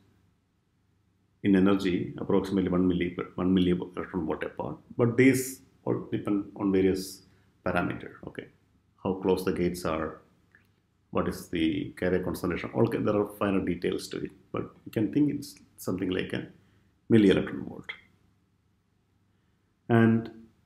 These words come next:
we probe the system close to the Fermi level. You're, we are always sitting in the linear transport regime where your charge carriers are moving on the Fermi surface, or very close to Fermi surface, within the temperature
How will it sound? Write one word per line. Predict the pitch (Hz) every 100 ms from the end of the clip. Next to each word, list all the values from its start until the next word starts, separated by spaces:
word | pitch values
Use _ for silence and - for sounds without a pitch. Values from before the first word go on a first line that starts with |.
| _ _ _ -
we | 117
probe | 120 117 127 160 - -
the | -
system | 127 120 - 104 113 147 - _ _ _
close | 117 110 -
to |
the | 113 131
Fermi | 98 95 90
level. | - - - _ _ _ -
You're, | 98 98
we | 95 95
are |
always | 92 98 120
sitting | 92 - 98
in | 90
the |
linear | 85 90 95 95
transport | 92 82 - 87 82
regime | 85 104 - -
where | - 101 175 - _ _ _ _ _ _ _ -
your | 101 95 92 - - - _
charge | 101 95 - - - - _ _ _ _ _ - - _ _ _
carriers | - 98 95 -
are |
moving | 92 87 95 139 - -
on | - 92
the | 87
Fermi | 98 87 -
surface, | - - - -
or | 113
very | 101 120
close | 113 92
to | -
Fermi | - - -
surface, | - - - - - _ _ _ _ _ _
within | 104 92
the | 98
temperature | 95 92 95 -